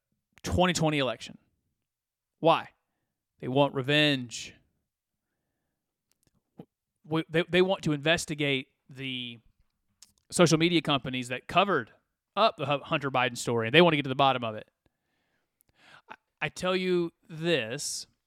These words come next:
the, these are bad motivations to get power, to get revenge, but also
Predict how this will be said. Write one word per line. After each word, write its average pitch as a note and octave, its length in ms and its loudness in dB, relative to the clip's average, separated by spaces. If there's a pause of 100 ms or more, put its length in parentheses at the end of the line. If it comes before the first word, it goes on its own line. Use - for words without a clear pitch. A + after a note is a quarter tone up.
(1040)
the, G3 260 -2
these F#3 220 0
are F#3+ 80 6
bad D#3 400 2
motivations D#3 640 -2
to F3 100 -6
get D#3 160 -6
power, C#3+ 380 0
to D#3+ 100 -10
get C#3+ 180 -6
revenge, C3+ 480 -6 (160)
but D3+ 140 -2
also F#3+ 480 0